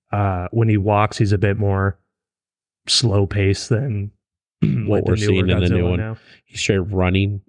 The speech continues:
Speaker 1: <laughs> Just sprinting
Speaker 2: I
Speaker 1: with
Speaker 2: don't
Speaker 1: King
Speaker 2: know about
Speaker 1: Kong.
Speaker 2: that. His legs are way too big and his tail is way too big just to run like that.
Speaker 1: Yeah.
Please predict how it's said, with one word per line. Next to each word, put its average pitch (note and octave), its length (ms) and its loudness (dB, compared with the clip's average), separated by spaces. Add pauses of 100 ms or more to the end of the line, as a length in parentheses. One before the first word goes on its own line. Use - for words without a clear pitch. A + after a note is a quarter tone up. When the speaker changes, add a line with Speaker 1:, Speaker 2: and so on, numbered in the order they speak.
Speaker 1:
<laughs> - 160 -10
Just C#3+ 460 -2
sprinting B2 580 -2
Speaker 2:
I A2+ 80 4
Speaker 1:
with A2 100 0
Speaker 2:
don't G#2 100 4
Speaker 1:
King F#2+ 180 2
Speaker 2:
know F2+ 40 -2
about F2 240 0
Speaker 1:
Kong. E2+ 100 0
Speaker 2:
that. E2 200 -2 (880)
His G#2+ 200 0
legs F#2+ 280 2
are F#2+ 120 2
way A#2+ 400 2
too A#2+ 240 -2
big F#2 440 0 (120)
and F#2+ 140 0
his F2+ 120 0
tail G2 340 0
is F#2+ 120 -2
way G2+ 240 0
too F#2+ 180 -6
big F#2 220 -2
just F#2+ 220 -8
to G2 60 -10
run F2+ 260 -6
like F2+ 220 -8
that. F#2+ 240 -8 (140)
Speaker 1:
Yeah. G2 220 -6